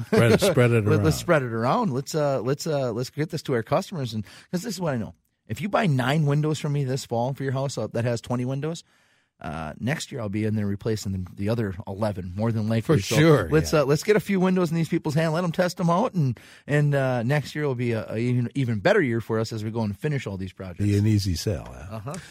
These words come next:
Speaker 1: All right, I'll tell you what, six five one, nine eight nine, nine two two six for your home improvement type of question, or send a text, and we have a bunch of those too, eight one eight zero seven.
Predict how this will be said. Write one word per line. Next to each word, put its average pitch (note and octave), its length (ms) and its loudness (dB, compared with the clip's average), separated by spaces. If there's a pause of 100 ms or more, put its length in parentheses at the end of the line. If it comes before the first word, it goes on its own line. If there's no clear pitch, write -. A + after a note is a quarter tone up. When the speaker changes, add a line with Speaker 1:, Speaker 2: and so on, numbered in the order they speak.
(180)
Speaker 1:
All D#3 80 6
right, D3+ 140 4 (100)
I'll C#3 100 -4
tell E3 140 6
you D#3 100 8
what, D3 180 4
six - 200 -2
five D3 200 4
one, C#3 220 4
nine C3 220 2
eight A#2 200 0
nine, A2+ 280 2
nine G#2 240 0
two A2+ 180 0
two G#2 160 -2
six A2+ 260 0
for B2 120 -2
your A2+ 200 4
home C3 260 4
improvement A#2+ 540 2
type B2 200 2
of A2 80 -4
question, B2+ 380 2
or B2 80 4
send B2 240 2
a A2 40 -2
text, C#3+ 380 2
and A#2+ 80 0
we A2 100 2
have A2 140 2
a F#2 60 -6
bunch A#2 240 -2
of G#2+ 60 2
those F#2+ 220 0
too, A2 300 0 (380)
eight A#2 240 4
one A2 320 4 (140)
eight A2 320 2
zero G#2+ 320 2
seven. C#3+ 440 2